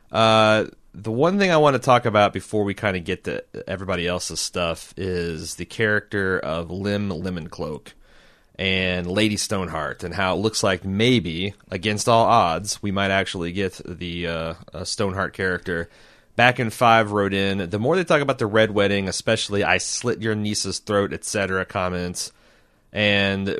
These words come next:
with the return of the Brotherhood without banners, doesn't Lady Stoneheart almost have to show up at this point?" So I wanna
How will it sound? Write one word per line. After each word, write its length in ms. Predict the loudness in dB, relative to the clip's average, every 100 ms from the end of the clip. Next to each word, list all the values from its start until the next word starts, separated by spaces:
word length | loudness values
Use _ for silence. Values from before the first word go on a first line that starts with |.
| -2
with 160 | -2 -2
the 60 |
return 300 | -6 -2 0
of 60 | 0
the 60 | 2
Brotherhood 380 | 4 4 4
without 280 | 4 2 2
banners, 440 | 0 -2 0 -2 0
doesn't 300 | 0 0 0
Lady 180 | 0 0
Stoneheart 500 | -2 0 2 2 2
almost 320 | 0 -2 -4
have 260 | 2 2 2
to 80 | -6
show 240 | -2 -2
up 140 | -2 -4
at 80 |
this 220 | -8 -8 -8
point?" 460 | -4 -4 -4 -10 _ _ _ _
So 160 | -6 0
I 20 |
wanna 240 | 2 2